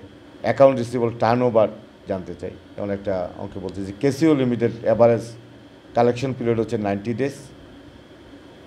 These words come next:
আর find out the account receivable।" তাহলে আমার কি করতে হবে? এসএপি আমরা ফর্মুলাটা জানি যে এসএপি সমান সমান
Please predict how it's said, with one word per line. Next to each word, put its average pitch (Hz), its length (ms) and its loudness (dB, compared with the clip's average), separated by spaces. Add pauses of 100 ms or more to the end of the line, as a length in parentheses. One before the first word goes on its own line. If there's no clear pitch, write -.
(140)
আর 92 320 -6 (460)
find 131 200 6
out 135 200 10
the 117 220 2 (540)
account 123 340 2
receivable।" 101 520 -10 (920)
তাহলে 120 180 4
আমার 123 200 6
কি 135 160 -8
করতে 131 240 -4
হবে? 127 200 -2 (360)
এসএপি 147 540 0
আমরা 117 240 2
ফর্মুলাটা 101 520 -4
জানি 92 360 -6
যে 104 120 -2
এসএপি 104 320 -6
সমান 98 260 -6
সমান 120 240 -4